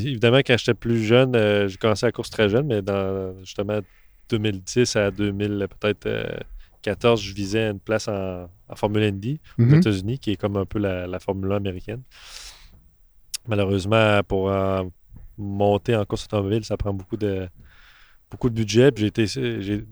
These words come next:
Speaker 1: j'avais des bons partenaires, mais j'ai été à court de budget pour, euh, ces championnats-là. Donc, c'est pour ça que j'ai, euh, en deux mille seize, j'ai comme fait le saut, euh, dans les courses G T comme, euh, je fais présentement.
Speaker 2: Mhm.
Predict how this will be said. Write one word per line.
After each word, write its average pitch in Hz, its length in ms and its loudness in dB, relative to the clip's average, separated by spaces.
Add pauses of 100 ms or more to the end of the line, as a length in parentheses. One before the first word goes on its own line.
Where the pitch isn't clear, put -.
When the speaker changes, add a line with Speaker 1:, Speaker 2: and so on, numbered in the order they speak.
(220)
Speaker 1:
j'avais 113 240 6
des 135 80 8
bons 127 160 6
partenaires, 123 400 2
mais 123 120 0
j'ai 101 120 -2
été 113 180 0
à 104 80 2
court 113 160 0
de 104 80 2
budget 95 320 -4
pour, 98 240 -4
euh, 92 160 -6
ces - 160 -16
championnats-là. 98 540 -6
Donc, 98 220 -8
c'est - 120 -20
pour - 100 -18
ça - 140 -8
que - 80 -16
j'ai, 98 300 -6
euh, 92 120 -8 (600)
en 104 80 0
deux 98 120 -2
mille 98 120 0
seize, 107 280 2
j'ai 95 100 -4
comme 92 180 -8
fait - 180 -8
le 95 120 -2
saut, 101 320 -4
euh, 92 320 -2
dans 92 160 -6
les 92 100 -4
courses - 240 -12
G 101 160 -2
T 107 160 -6
comme, 104 200 -8
euh, 98 200 -6
je - 80 -14
fais - 120 -2
présentement. 98 440 -4 (100)
Speaker 2:
Mhm. 135 280 4